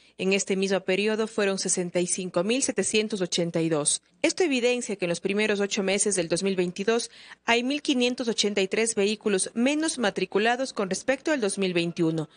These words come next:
Esto según datos de la empresa de movilidad del municipio de Cuenca. Esta disminución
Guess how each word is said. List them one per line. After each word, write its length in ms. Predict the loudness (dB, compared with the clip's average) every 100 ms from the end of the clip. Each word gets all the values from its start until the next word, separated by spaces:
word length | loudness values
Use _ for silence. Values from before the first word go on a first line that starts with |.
| -20 -6
Esto 240 | -2 0 2
según 320 | 0 0 2
datos 320 | 0 0 -2
de 80 | 0
la 80 | -2
empresa 420 | -2 -2 0 0
de 80 | 0
movilidad 680 | 0 0 0 2 0 -2 _
del 160 | -2
municipio 500 | 0 0 0 -2 0
de 120 | -2 0
Cuenca. 440 | 0 -2 -4 -6 _ _ _ _
Esta 220 | -2 0
disminución 720 | 0 0 -2 -2 0 0 0